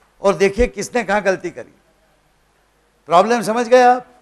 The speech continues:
आपको डेटा ये दिया गया है कि घर नंबर दिए गए हैं आप, फिर उसके डायमेंशन दिए गए हैं। इस फाइल में हमने प्राइस लिख दी है,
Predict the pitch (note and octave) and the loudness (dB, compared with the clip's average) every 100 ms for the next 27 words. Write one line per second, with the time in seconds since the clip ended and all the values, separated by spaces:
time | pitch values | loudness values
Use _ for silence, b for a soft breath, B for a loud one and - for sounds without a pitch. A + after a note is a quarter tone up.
0 | _ _ _ _ E3+ G3 B3+ G#3+ F#3 G3+ | _ _ _ _ -2 2 2 4 2 2
1 | A#3+ A#3 A3+ G#3 G#3 G3 G3+ G3+ A#3+ A#3 | 4 4 2 2 0 0 -2 0 -4 -4
2 | F3+ - G#3+ G#3+ G3+ A#3 C4 A#3+ A3 G3 | -14 -6 -6 -4 -4 0 0 2 2 2
3 | D3+ D#3 E3+ - _ _ _ _ _ _ | -2 -4 -8 -12 _ _ _ _ _ _
4 | _ _ _ _ - B3 A3 - A3+ F#3+ | _ _ _ _ 2 2 2 0 2 2
5 | G3+ A#3 A#3 A#3+ G3 F#3 D#3+ C#3 F#3 _ | 0 0 0 0 0 -2 -4 -8 -12 _
6 | _ _ _ _ - G#3+ - E3 G3 A3+ | _ _ _ _ -8 -8 -6 -4 -4 -4
7 | B3 C4 G3+ A3+ A#3 F3+ G#3 A#3+ G#3+ G#3 | -4 -4 -4 -6 -4 0 2 0 -4 -8
8 | F#3 F#3 D3 | -8 -10 -10